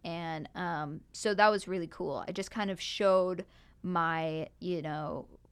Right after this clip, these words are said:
uh, year of making clothes and selling them and dropping them kind of, like, creatively, what that was like, kind of pushing myself into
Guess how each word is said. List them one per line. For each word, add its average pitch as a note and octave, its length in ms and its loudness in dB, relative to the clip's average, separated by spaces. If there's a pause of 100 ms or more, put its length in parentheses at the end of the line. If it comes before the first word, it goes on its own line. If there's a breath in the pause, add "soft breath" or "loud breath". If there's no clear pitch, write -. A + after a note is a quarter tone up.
(220)
uh, - 640 -16
year A3 760 4
of F#3 680 2 (680 soft breath)
making G#3+ 440 2
clothes G3+ 800 4
and F#3+ 220 -2
selling F#3+ 420 0
them F3+ 320 0
and F3+ 120 -6
dropping F3+ 380 0
them E3+ 200 -6
kind F3 200 -6
of, E3 80 -8
like, E3 220 -2
creatively, E3+ 840 -6
what E3 220 -2
that E3 160 -2
was F3 180 -6
like, E3 500 -4
kind F3+ 200 -8
of F3+ 80 -8
pushing F3+ 260 -8
myself E3+ 520 -4 (160)
into E3+ 600 -6